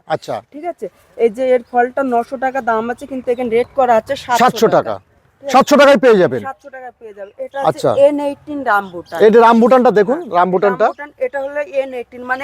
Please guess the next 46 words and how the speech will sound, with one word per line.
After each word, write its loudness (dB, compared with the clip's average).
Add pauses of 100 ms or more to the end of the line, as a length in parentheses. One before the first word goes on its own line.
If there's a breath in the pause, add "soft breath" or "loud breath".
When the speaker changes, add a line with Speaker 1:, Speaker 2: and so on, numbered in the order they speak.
Speaker 2:
এটা -10 (260)
এই -4 (100)
এন 0
এইটিন -10
বলে, -6 (100)
কেজি 0
টেন, -12
এই -6
যে -6
Speaker 1:
কেজি 6
টেন, 4
Speaker 2:
করা -6
আছে। -2
Speaker 1:
কেজি 2
টেন 2
রামবুটান, -4
আচ্ছা। -14
Speaker 2:
হ্যাঁ, -14 (100)
কেজি -14
টেন -12
রামবুটানটা, -6
এটা -6
খুবই -14
একটা -8
ভালো -4
ভ্যারাইটি -6 (100)
এবং -6 (160)
নতুন -8 (120)
ভ্যারাইটি, -6
ঠিক -14
আছে? -10
এটা -6
মার্কেটে -6
অ্যাভেলেবেল -4
নাই, -8 (400 soft breath)
কিন্তু -16 (100)
এটার -4
একটু -6
দাম -2
বেশি -10 (100)
পড়বে। -2 (300 soft breath)
এটার -8
দাম 0
হাজার -6
টাকা -10
দাম, -4